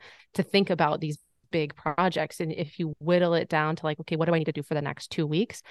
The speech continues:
then you can really keep tabs on your progress. Otherwise, you get to the end of the three months and you're like, "Oh, I said I was gonna do that and I didn't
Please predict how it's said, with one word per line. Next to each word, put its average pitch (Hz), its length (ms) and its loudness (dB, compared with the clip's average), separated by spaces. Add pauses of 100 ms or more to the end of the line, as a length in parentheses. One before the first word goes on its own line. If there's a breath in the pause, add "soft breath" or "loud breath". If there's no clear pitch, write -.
(320 soft breath)
then 175 220 6
you 202 80 10
can 190 120 2
really 165 220 0
keep - 220 -12
tabs - 380 -2
on 147 120 -6
your 143 100 -8
progress. - 680 -2 (200 loud breath)
Otherwise, 208 340 8
you 190 60 4
get 202 120 6
to 202 60 -4
the - 340 -4
end 196 160 6
of 175 60 4
the 180 80 -2
three 185 200 0
months 185 240 2
and 190 60 -2
you're 190 80 2
like, 190 120 2
"Oh, 247 60 2
I 262 80 4
said 254 240 0
I 262 40 -4
was 247 120 2
gonna 220 140 2
do 226 140 2
that 233 80 6
and 185 80 0
I 190 80 2
didn't 190 280 0